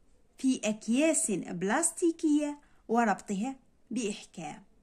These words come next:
رمي القمامة في الحاويات في الأوقات المحددة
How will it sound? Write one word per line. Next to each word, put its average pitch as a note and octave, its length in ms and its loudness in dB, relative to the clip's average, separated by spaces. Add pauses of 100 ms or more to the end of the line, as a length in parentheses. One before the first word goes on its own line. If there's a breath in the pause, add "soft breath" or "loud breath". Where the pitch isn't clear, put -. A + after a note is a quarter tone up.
(960)
رمي E4 400 6
القمامة F4+ 680 6 (440 soft breath)
في E4 140 4
الحاويات A3 840 0 (580)
في C#4 120 -2
الأوقات A3 720 -4
المحددة A3+ 800 -4